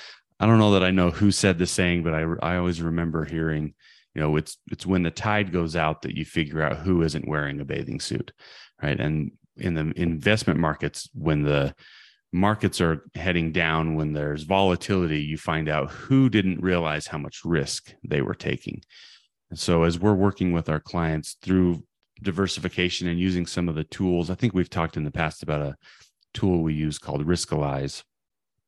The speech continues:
to help us manage and show our clients the risk in their portfolios.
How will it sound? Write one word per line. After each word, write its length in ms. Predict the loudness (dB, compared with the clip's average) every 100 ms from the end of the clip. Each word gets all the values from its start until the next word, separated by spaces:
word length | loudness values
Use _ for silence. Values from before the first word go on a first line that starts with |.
| _ _ -8
to 80 | -2
help 260 | 0 4
us 300 | 4 2 -4 -16 _ -2
manage 680 | 2 4 4 4 2 0 -10 -20 -20 -4
and 360 | 0 0 0 -6
show 460 | -6 2 4 6
our 140 | 4 2
clients 460 | -2 -2 -2 -6
the 120 | -6 -2
risk 380 | -2 -4 -8
in 160 | -4 -2
their 160 | -2 -2
portfolios. 840 | -2 -2 0 0 0 -2 -4